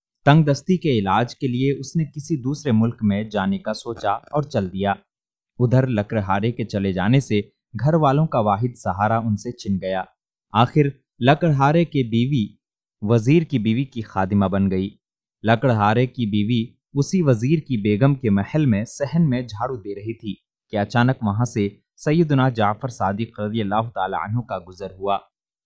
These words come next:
जब उस महल के सहन में पहुंचे तो अचानक रुक गए और अपने अकीदतमंदों से पूछा कि ये कौन सा महीना है और आज कौन सी तारीख है। अकीदतमंदों में से एक आगे बढ़ा और, और दस्त बस्ता यानी हाथ बांधे हुए ये अर्ज किया, "हुजूर,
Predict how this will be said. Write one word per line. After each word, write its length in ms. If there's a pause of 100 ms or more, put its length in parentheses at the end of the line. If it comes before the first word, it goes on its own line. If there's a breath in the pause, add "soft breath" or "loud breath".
(120)
जब 200
उस 160
महल 280
के 160
सहन 340
में 180
पहुंचे 460 (260)
तो 60
अचानक 480
रुक 200
गए 220 (480)
और 100
अपने 240
अकीदतमंदों 800
से 120
पूछा 560 (220)
कि 80
ये 100
कौन 320
सा 180
महीना 380
है 240 (320)
और 120
आज 280
कौन 240
सी 160
तारीख 480
है। 220 (420)
अकीदतमंदों 720
में 180
से 160
एक 340
आगे 260
बढ़ा 200
और, 400
और 140
दस्त 420
बस्ता 640
यानी 220
हाथ 220
बांधे 360
हुए 340 (100)
ये 120
अर्ज 300
किया, 440
"हुजूर, 460